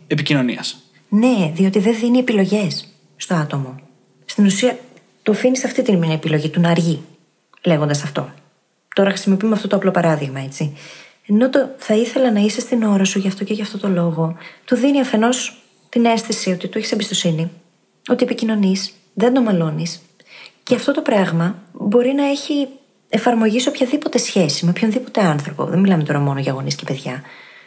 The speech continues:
Speaker 2: Μιλάμε
Speaker 1: Ναι.
Speaker 2: για φίλους, συντρόφους, συνεργάτες, συναδέλφους, υφισταμένους, προϊσταμένους. Είναι πολύ σημαντικό να επικοινωνούμε θετικόστροφα μεταξύ μας.
Speaker 1: Μμμ. Ναι, και, ε, είναι πολύ περίπλοκο ίσως για να το αναλύσουμε τώρα περισσότερο, αλλά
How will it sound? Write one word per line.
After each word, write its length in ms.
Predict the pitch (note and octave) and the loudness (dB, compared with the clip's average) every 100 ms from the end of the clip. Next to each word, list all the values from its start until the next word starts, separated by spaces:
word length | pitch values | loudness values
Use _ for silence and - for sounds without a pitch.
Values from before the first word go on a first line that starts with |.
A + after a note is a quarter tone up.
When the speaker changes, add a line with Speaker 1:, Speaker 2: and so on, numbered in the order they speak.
| _ | _
Speaker 2:
Μιλάμε 200 | C4 C#4 | 2 2
Speaker 1:
Ναι. 60 | C#4 | 2
Speaker 2:
για 120 | C4+ | 0
φίλους, 360 | - F#3+ F3+ | 2 0 0
συντρόφους, 480 | - A3+ G3 G3 G3 | -2 0 2 2 -2
συνεργάτες, 540 | - A#3+ A3 F#3 F#3+ G3 | 0 0 2 0 -2 -4
συναδέλφους, 800 | A3+ A3 F#3 F3 - F3+ - - - - - - | -2 2 2 0 -2 -2 -2 -10 -20 -20 -20 -6
υφισταμένους, 760 | - B3+ - B3 G#3 F3+ F3+ F#3+ | -2 -2 0 0 2 2 0 -2
προϊσταμένους. 720 | - A#3+ B3+ A#3+ E3+ E3 F#3+ F#3 - - - - - _ | 0 0 2 2 2 2 0 -4 -16 -18 -20 -20 -20 _
Είναι 180 | C4+ C#4+ | 0 2
πολύ 220 | B3+ C4+ | 2 0
σημαντικό 540 | - C4 F#3+ F3+ E3+ - | -2 0 0 0 -2 0
να 120 | F#3+ | 0
επικοινωνούμε 560 | F3 E3+ F3+ F3 F3+ D#3+ | 0 -2 -2 0 0 0
θετικόστροφα 800 | - G3+ F#3 F3+ F3 D#3+ C#3+ | -2 -2 -2 0 -2 -4 -6
μεταξύ 380 | C#3+ C#3+ C#3 - | -6 -6 -10 -10
μας. 220 | C3 C3+ | -8 -8
Speaker 1:
Μμμ. 120 | C#3 - - - - - - | -10 -16 -20 -14 -12 -12 -2
Ναι, 100 | D3+ | -2
και, 120 | D3 | 0
ε, 360 | C3 - _ A#2 - | -4 -10 _ -14 -6
είναι 200 | D3+ E3 | 0 2
πολύ 160 | E3+ | 2
περίπλοκο 420 | D#3+ E3+ F3+ D#3+ | 2 2 2 2
ίσως 180 | C#3 C#3+ | 0 0
για 100 | C3+ | 0
να 60 | C3+ | 0
το 60 | |
αναλύσουμε 580 | C3+ B2 B2+ C#3+ B2 G#2+ - | 0 0 0 0 -2 -4 -2
τώρα 400 | C#3 B2 G#2 - - _ _ | 0 0 -4 -16 -20 _ _
περισσότερο, 520 | D3 C#3+ D3+ C#3 C3+ | 0 0 0 0 0
αλλά 240 | C#3 C3 | 0 -2